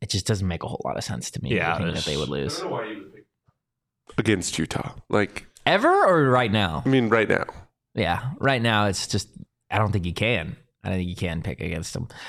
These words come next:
Speaker 1: Um, okay, moving on. S D S U at Oregon State. This is a fun one, Sean.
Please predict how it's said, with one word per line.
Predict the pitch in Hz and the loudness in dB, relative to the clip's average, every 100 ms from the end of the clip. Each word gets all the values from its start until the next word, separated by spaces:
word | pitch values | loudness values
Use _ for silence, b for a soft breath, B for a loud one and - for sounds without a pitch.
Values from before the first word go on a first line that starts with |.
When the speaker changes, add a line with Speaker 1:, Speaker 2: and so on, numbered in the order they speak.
| B B | B B
Speaker 1:
Um, | 127 131 | 2 4
okay, | 147 143 120 90 | 4 4 2 2
moving | 107 139 143 127 | 4 4 4 4
on. | 110 95 - | 4 2 2
S | 151 156 | 0 2
D | 208 196 | 4 4
S | 185 - | 4 4
U | 143 131 120 - B B B _ | 6 6 4 -2 B B B _
at | 120 123 123 - B B - | 2 4 2 -2 B B 2
Oregon | 120 120 117 113 113 156 | 4 6 4 2 -2 -4
State. | - 120 98 | 2 2 4
This | 151 254 | 2 4
is | 269 | 2
a | |
fun | - 196 196 | 4 4 2
one, | 98 95 | 2 0
Sean. | 113 - | 0 -2